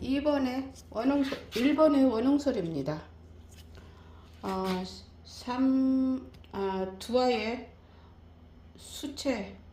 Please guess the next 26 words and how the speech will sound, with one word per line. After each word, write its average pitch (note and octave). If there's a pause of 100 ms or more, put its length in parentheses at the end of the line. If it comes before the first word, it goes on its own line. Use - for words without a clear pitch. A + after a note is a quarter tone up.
(120)
색설이죠. G#3+ (1080)
아, D#3
수채가 A#3
아주 E3
잘 E3+
들어있는 D3+ (160)
두 -
아 D3+
색-, G3 (240)
수채 -
색설입니다. D3+ (580)
원홍솔 E3+
꽃이 G3+
정말 G3
좋습니다. C#3+ (520)
일 C4
번에 C4+
원홍솔 A#3
두 B3
촉에 G#3
자만돼 G3
있고요. D#3
잎폭이 A#3
영점칠, F#3+ (420)
이십만 B3
원입니다. C#3